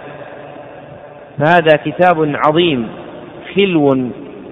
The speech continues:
من المسائل الأجنبية التي تسللت إلى علم أصول الفقه.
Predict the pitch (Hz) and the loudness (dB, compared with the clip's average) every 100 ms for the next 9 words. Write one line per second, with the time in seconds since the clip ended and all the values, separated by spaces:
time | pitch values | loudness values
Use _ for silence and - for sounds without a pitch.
0 | - - - 139 147 147 143 170 165 143 | -18 -14 -4 0 2 0 2 2 2 2
1 | 135 139 139 143 175 160 143 139 139 135 | 0 -2 0 2 2 2 2 2 -2 -2
2 | 131 143 - 180 156 147 139 - 139 135 | -4 -4 0 0 4 4 2 0 0 2
3 | 135 135 - - - - - - - 113 | 2 0 -12 -16 -16 -18 -18 -18 -10 -2
4 | 156 160 147 135 151 156 147 127 160 - | -2 0 -2 -4 -2 -2 -2 0 0 0